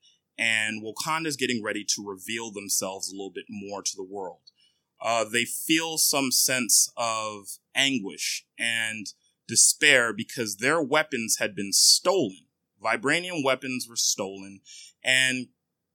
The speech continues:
horrific acts and atrocities were committed with their weapons, and they feel some type of way about it. Unfortunately, T'Chaka is murdered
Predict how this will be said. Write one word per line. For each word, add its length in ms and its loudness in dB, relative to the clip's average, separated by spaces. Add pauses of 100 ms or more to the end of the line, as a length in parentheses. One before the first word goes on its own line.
(720)
horrific 460 2 (720)
acts 340 4
and 100 -6
atrocities 640 -2
were 120 -20
committed 460 -2 (320)
with 220 -2
their 160 0
weapons, 480 0
and 120 -6
they 80 -2
feel 280 -4
some 180 0
type 240 -4
of 100 -20
way 200 2
about 300 -6
it. 60 -20 (560)
Unfortunately, 800 2
T'Chaka 640 2
is 240 -6
murdered 520 2